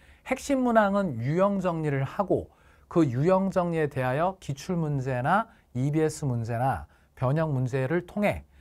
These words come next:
빨리 푸는 훈련하는 게 아니라 유형을 연습하는 걸 하셔야 돼. 오래 걸리더라도 내가 스스로 풀어낼 수 있는가?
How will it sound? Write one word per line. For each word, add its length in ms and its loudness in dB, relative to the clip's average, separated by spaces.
빨리 360 6
푸는 300 -4
훈련하는 500 0
게 80 -2
아니라 400 -2
유형을 720 2
연습하는 560 -4
걸 100 -6
하셔야 300 -8
돼. 180 -20
오래 380 4
걸리더라도 640 4
내가 340 0
스스로 400 -6
풀어낼 380 -4
수 120 -10
있는가? 520 -2